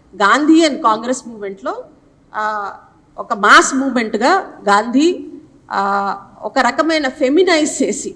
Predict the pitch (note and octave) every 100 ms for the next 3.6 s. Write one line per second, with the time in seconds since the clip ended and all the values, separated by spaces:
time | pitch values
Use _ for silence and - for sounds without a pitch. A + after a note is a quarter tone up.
0 | - A3 C#4 B3 - - _ _ - F#3+
1 | A#3+ C#4+ D#4 D#4 D#4 D#4 D4+ D4 B3 B3
2 | C#4+ D4 C#4+ C#4 C#4 B3 C#4 C4 B3+ C4
3 | B3+ A#3 B3+ C4+ C4+